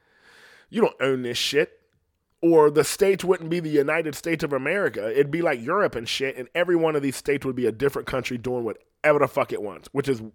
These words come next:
what we're looking like we're about to get into. Texas is constantly trying to secede from the country.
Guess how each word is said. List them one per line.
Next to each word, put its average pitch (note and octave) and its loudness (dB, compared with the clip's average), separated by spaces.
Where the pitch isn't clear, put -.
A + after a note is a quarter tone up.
what C3 2
we're B2 4
looking B2 0
like G#2 -4
we're G#2+ -6
about G#2+ -6
to G#2 -16
get G2 -12
into. F2+ -16
Texas E3+ 0
is A2+ -16
constantly A#2+ -8
trying F#2+ -12
to F2+ -20
secede F#2 -18
from F2+ -18
the F2 -20
country. D#2+ -20